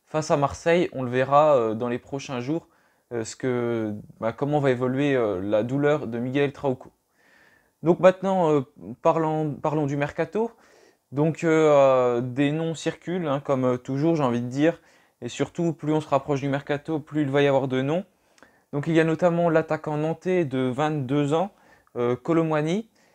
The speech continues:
Euh, cette saison, c'est, euh, cinq buts et trois passes décisives avec Montpellier, euh, avec, euh, Montpellier, pardon, avec Nantes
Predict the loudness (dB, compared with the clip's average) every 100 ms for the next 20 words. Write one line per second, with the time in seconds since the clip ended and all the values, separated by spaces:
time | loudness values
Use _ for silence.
0 | _ _ -2 2 2 2 0 0 -2 0
1 | 0 -2 -2 0 2 4 4 2 -2 -8
2 | -8 -2 0 0 -2 -4 _ _ _ _
3 | -6 -2 0 2 2 0 -4 -4 -6 -4
4 | -4 -4 -2 -2 -4 -8 -4 0 0 2
5 | 2 2 0 -4 -8 -6 -6 -4 -4 -4
6 | -8 _ _ _ -4 -2 -2 -2 -2 -2